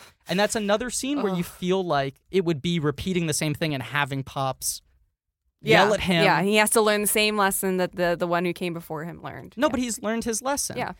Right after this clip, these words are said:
Speaker 1: And the moment in this film that hits me the hardest emotionally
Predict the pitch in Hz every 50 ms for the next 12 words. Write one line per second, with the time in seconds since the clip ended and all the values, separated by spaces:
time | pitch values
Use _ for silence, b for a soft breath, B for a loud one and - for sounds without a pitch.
0 | _ _ _ - - 170 180 175 - - 165 147 196 196 202 202 220 240 277 330
1 | 339 330 277 247 240 226 - - - 180 175 170 160 160 - - _ 143 165 151
2 | - - 202 185 - - 190 175 160 131 151 - - - - 226 240 208 - 139
3 | - 147 131 120 123 123 - - - - - -